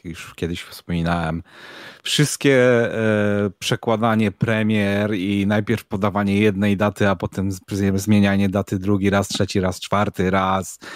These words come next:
i potem bawienie się w kotka i myszka z wydawcami, ogłaszanie, że okej, jest Gold, ale jednak przesuniemy jeszcze raz.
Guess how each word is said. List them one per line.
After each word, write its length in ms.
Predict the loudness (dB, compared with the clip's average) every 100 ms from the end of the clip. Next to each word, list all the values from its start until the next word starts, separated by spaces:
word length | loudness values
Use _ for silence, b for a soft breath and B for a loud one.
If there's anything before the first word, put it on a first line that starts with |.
| B B
i 140 | 0 0
potem 440 | 0 0 0 0
bawienie 400 | 0 0 0 0
się 120 | -2
w 60 | -4
kotka 360 | -4 -2 -2
i 120 | -2 -2
myszka 320 | -4 -2 -4
z 140 | -4
wydawcami, 760 | -4 -4 -2 -2 0 2 0 -2
ogłaszanie, 600 | -2 -2 -2 0 0 2
że 320 | 2 0 0
okej, 300 | 0 0 0
jest 220 | -2 0
Gold, 320 | 0 2 0 2
ale 220 | 4 6
jednak 300 | 6 2 0
przesuniemy 640 | -4 -4 -2 2 4 6
jeszcze 360 | 4 2 0 0
raz. 340 | 2 0 -2